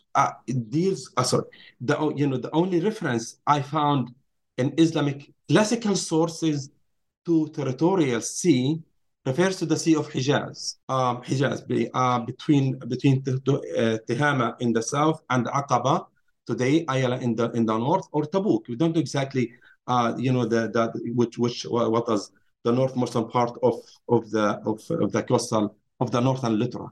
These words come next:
In the Sea of Hijaz, we got, we get back to, um, Al-Shafi'i when he talks about, about, uh, about Hijaz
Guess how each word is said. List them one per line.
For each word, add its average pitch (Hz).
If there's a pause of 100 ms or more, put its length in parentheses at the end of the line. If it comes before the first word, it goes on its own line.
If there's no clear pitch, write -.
(180)
In 143
the 139
Sea 247
of 302
Hijaz, 127 (560)
we 139
got, 180
we 135
get 185
back 196
to, 165 (800)
um, 131 (260)
Al-Shafi'i 165 (800)
when 139
he 160
talks 233
about, 131 (580)
about, 135 (120)
uh, 123 (240)
about 131
Hijaz 123